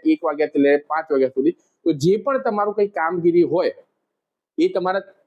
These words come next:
અગિયાર બાર વાગ્યાની પહેલા પહેલા, એટલે કે મોર્નિંગનો જે શેડ્યુલ હોય બપોર સુધીનો ત્યાં સુધી તમારે પતાવી દેવાનું છે. બપોરના સમયમાં કોઈ કામ હોય ઇમરજન્સી તો જ તમે બહાર જજો, કારણ કે અત્યારના જે દિવસો, ચાર પાંચ દિવસો જે ચાલી રહ્યા છે ને એમાં મિત્રો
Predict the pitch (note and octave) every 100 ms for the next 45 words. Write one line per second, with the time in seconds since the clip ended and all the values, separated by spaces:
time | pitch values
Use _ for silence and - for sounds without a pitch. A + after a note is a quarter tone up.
0 | - E3+ A3 A#3 G3 G3 F#3+ F#3 F#3+ F#3
1 | - _ F3+ G#3 G#3 C#3 A2+ A#2 C#3 D#3+
2 | D#3 C#3 E3 G3+ G3+ G3 G3+ F#3 F3 G#3
3 | G3+ F3+ - _ - D3+ D#3 E3+ E3 D#3
4 | E3 E3+ F3+ F3+ E3+ D#3+ D#3 D#3 C#3+ C#3
5 | C3+ B2 A2 G#2+ G#2 F#3 - _ _ D3
6 | D3 G3+ G#3 G3+ G3 F3+ E3+ F3+ F#3 G3
7 | - _ - E3 E3+ F3 D3 E3 F#3+ D3
8 | C#3+ F#3 G3 D#3+ E3 D#3 D#3 D3 D3 C#3
9 | D3 F3 E3+ E3 E3+ D3+ D3+ D#3 D#3 D3+
10 | D#3+ D3+ D3 C#3+ - C3+ - F3+ F3 E3+
11 | D#3+ E3 C#3+ D3 D#3+ F3 D#3 D3 E3 D#3+
12 | D3+ D#3 D#3 D#3 D#3 C#3 D3 G3 G#3 G3+
13 | F3+ A2+ _ _ - C#3 F3 F3+ F3+ G3+
14 | G#3+